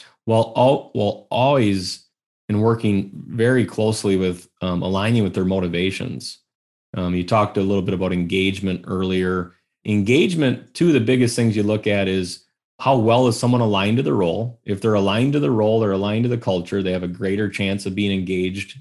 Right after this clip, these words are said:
in the position. And then the manager relationship. Are they self-aware about how their behavioral traits act?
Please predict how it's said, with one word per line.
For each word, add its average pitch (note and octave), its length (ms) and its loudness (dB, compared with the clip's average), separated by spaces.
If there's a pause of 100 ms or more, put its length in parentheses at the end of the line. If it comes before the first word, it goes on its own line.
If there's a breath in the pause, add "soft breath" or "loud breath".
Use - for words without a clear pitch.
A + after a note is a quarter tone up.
in G2+ 100 -2
the G2+ 80 0
position. G2 680 -2 (600)
And G2+ 180 0
then A2+ 140 4
the G#2 60 2
manager G#2 520 2
relationship. G2 840 -2 (140)
Are F#2 180 -2
they A2+ 200 2
self-aware A#2 1000 2 (220 soft breath)
about F#2+ 340 0
how F#2+ 220 -2
their A#2 160 2
behavioral B2+ 520 2
traits A#2+ 560 -2 (480)
act? A#2+ 460 -4